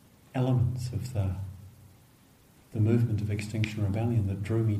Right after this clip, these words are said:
to it when I first read about it towards the end of last year was an understanding about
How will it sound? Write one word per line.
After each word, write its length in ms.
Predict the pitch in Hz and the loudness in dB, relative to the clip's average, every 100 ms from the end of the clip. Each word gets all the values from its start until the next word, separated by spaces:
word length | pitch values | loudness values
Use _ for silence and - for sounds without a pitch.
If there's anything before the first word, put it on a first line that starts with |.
| - | 0
to 100 | 165 | 0
it 80 | 113 | 0
when 180 | 101 101 | -2 -4
I 80 | |
first 360 | 101 - 113 - | -4 -2 -2 -2
read 160 | 113 123 | 0 2
about 300 | 110 98 95 | 2 0 0
it 140 | 95 - - - - - - | -4 -8 -14 -16 -20 -20 -20
towards 260 | - 104 95 | -4 -2 0
the 140 | 107 | 0
end 120 | 110 | 2
of 140 | 107 101 | 2 2
last 400 | 104 104 101 - | 0 0 -2 -2
year 200 | 127 - - - - - - - - - - - | 0 0 0 -6 -10 -12 -14 -16 -20 -20 -20 -10
was 240 | - 127 120 | -2 2 4
an 340 | 120 117 - | 4 2 0
understanding 760 | 139 123 120 - 113 117 110 95 | 0 2 2 0 -2 0 2 0
about 500 | 90 95 92 92 | 0 0 0 -2